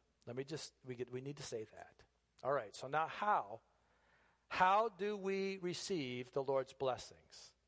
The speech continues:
Three things I want to talk about. There are three things. We must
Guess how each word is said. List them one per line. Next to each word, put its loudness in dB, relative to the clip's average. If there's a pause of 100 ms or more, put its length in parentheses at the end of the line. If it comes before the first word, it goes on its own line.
(140)
Three 2
things -4
I -4
want -2
to -18
talk -6
about. -16 (200)
There 0
are -6
three -2
things. -6 (840)
We -2
must 2